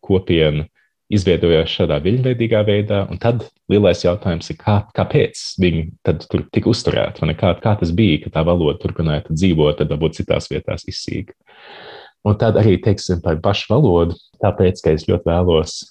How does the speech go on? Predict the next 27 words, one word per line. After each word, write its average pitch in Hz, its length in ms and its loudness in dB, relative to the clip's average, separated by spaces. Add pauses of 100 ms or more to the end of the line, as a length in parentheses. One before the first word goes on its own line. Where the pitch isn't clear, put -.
veidot 87 480 2
arī 78 140 0 (180)
pedagoģiskus 90 680 0
materiālus, 76 580 -2
lai 73 140 2 (100)
interesanti 80 640 -2
varētu 78 480 -4 (400)
kaut 180 160 2
kādā 90 240 4
līmenī 85 400 2
to 78 160 -2 (400)
valodu 92 320 4
arī 82 160 0
apgūt 92 400 0
no 78 80 0
jauna, 80 480 -2
vai 80 160 -2
ne? 80 80 0
Mēs 87 160 0
vēl 85 140 2
nezinām 85 420 0
tieši, 85 300 -2
kāds 80 180 -4
tas - 160 -8
nākotnes 82 540 -2
ceļš 80 260 0
būs, 123 320 -2